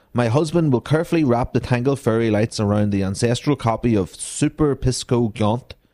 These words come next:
a French comic about Scrooge McDuck," okay, right, "as he has since time immemorial,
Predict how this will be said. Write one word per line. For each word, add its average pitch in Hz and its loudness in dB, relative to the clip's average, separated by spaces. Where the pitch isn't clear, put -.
a 117 -2
French 151 -4
comic 123 -2
about 104 -2
Scrooge 127 -2
McDuck," 131 -2
okay, 101 -6
right, 92 -4
"as 117 0
he 135 2
has 139 0
since 143 -2
time 151 0
immemorial, 127 2